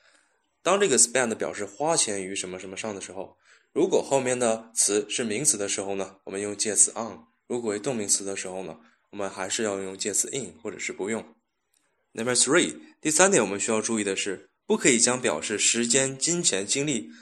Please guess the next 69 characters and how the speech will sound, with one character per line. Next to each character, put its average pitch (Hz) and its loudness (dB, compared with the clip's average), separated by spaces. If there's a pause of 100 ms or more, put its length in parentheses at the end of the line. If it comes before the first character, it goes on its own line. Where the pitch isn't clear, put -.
(120)
等 107 -4
之 135 0
外 196 2
的 113 0
不 104 -8
同 101 -8
名 101 -6
词 98 -4
用 101 -6
于 95 -12
spend 104 -6
的 92 -10
宾 123 -6
语， - -12 (500)
而 117 2
且 110 4 (240)
它 143 4
的 139 4
主 117 0
语 107 -2
要 101 0
是 101 -4
人， 92 -10 (300)
那 117 -10
么 110 -2
并 139 -2
且 110 4
不 - -6
能 120 -2
跟 123 -4
动 139 -2
词 - -4
不 101 -6
定 104 -6
式。 - -2 (460)
举 107 -6
个 104 -4
例 107 0
子， 92 -6 (640)
The - -6
boy 135 2
has 123 -4
used 117 -4
up 98 -6 (120)
all 113 -4
the 131 -4
ink 107 -6
in 98 -12
his - -4
pen. 104 -10 (500)
这 190 0
个 165 4
男 113 0
孩 110 -6
呢， 101 -4
已 80 -8
经 101 -8
用 107 -4
完 92 -8
了 95 -8
钢 110 -8
笔 107 -8
里 - -10
的 85 -10
所 95 -4
有 127 -2
的 104 -8
墨 107 -6
水。 - -6